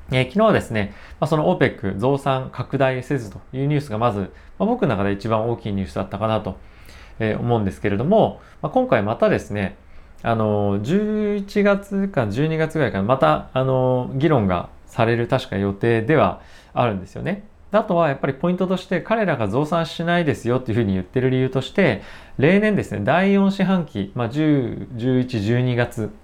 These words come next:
に関しては、えー、需要が減少するらしいんですね。需要、あの、原油の需要に関して。なので、まあ、そこを見てから、あの、判断したいっていうのはあるので、まあ、このあたり、もしかすると、原油の価格の上昇っていうのが、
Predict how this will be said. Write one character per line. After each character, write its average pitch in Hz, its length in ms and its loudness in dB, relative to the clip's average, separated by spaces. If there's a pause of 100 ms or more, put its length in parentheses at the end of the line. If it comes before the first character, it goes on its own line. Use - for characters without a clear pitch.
(100)
に 139 80 -6
関 147 160 2
し 147 80 -6
て 165 80 -2
は、 175 300 2 (360)
え - 80 0
ー、 107 40 2
需 135 140 2
要 185 100 4
が 147 140 4
減 160 180 2
少 180 140 2
す 180 120 -2
る 165 240 -2 (520)
ら 139 140 4
し 151 100 -2
い 117 40 -2
ん 98 40 -4
で 78 60 -8
す - 80 -16
ね。 147 80 -2
需 104 180 -4
要、 98 280 2 (120)
あ 107 120 -2
の、 101 120 0
原 107 140 2
油 104 60 0
の 101 100 0
需 98 100 -2
要 101 60 2
に 98 100 0
関 101 140 -6
し - 60 -16
て。 - 80 -12
な 202 140 2
の 190 120 4
で、 185 260 2 (260)
ま 151 60 -2
あ、 - 20 0
そ - 140 0
こ 220 180 2
を 214 40 4
見 226 120 -2
て 240 100 0
か 123 140 2
ら、 90 240 0 (420)
あ 113 120 0
の、 107 80 -2
判 139 220 0
断 101 140 0
し - 80 -10
た 127 100 0
い 120 40 0
っ - 40 -6
て - 100 -10
い 247 40 -4
う - 20 -2
の 220 80 2
は 104 260 0
あ 123 100 -2
る 110 80 -2
の 98 120 -2
で、 127 340 2 (520)
ま 151 100 0
あ、 147 40 0
こ 170 120 -2
の 185 60 4
あ 190 80 2
た 156 100 4
り、 101 140 -2
も 151 120 -4
し 151 60 -12
か 165 100 -2
す 156 140 -4
る 151 120 -4
と、 208 420 -2 (840)
原 117 100 -4
油 127 140 2
の 131 80 -2
価 139 120 2
格 131 200 -2
の 127 220 -2
上 120 140 -4
昇 127 120 -6
っ 127 40 -8
て 202 100 -6
い 233 40 -4
う - 20 -6
の 233 60 -6
が、 107 240 0